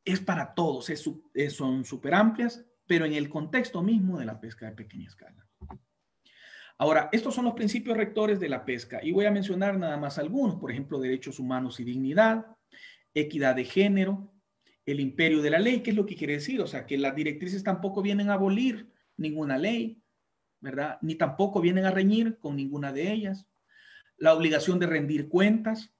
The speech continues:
tampoco las directrices, eh, van a generar ningún, eh, van a, van a dar ninguna orientación de poder hacer una rendición de cuentas en cuanto a cantidades extractivas o volúmenes de productos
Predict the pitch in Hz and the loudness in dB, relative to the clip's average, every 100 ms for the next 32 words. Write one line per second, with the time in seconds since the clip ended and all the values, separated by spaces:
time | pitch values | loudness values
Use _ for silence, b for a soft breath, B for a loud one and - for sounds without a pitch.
0 | _ 151 135 - 165 175 196 185 156 147 | _ -4 -4 2 2 2 0 -2 0 -2
1 | - - 165 165 190 190 _ _ _ - | -2 0 2 2 -2 -4 _ _ _ -6
2 | 139 139 139 139 156 165 160 156 143 139 | 0 2 2 2 0 0 -2 -2 0 4
3 | 170 165 147 139 151 160 160 151 123 - | 4 2 -2 -2 -2 -2 -2 -4 -6 -12
4 | _ _ _ _ _ _ _ _ _ _ | _ _ _ _ _ _ _ _ _ _
5 | - 131 127 160 156 143 131 160 160 160 | -4 0 0 2 2 2 2 2 6 6
6 | 165 156 160 165 151 147 147 143 202 208 | 6 0 0 0 0 -2 -4 0 4 6
7 | 196 B B B B - 151 147 151 160 | 4 B B B B -4 -2 0 4 4
8 | 151 - - 143 160 160 156 151 151 143 | 2 -2 -4 -2 -2 0 0 -2 -2 -2
9 | 151 151 147 160 165 165 165 151 151 B | -2 -2 -2 -2 -2 0 2 0 -2 B
10 | B - 147 151 143 147 151 143 143 143 | B -10 -4 -4 -4 -4 -6 -2 2 2
11 | 143 139 - 143 135 185 180 170 147 143 | 2 -4 -4 -6 -2 0 2 2 0 0
12 | 143 151 151 147 147 139 143 - 147 151 | 0 0 0 -2 -4 -4 -6 -6 -2 0
13 | 160 160 - 151 143 | 0 -2 -4 -4 -4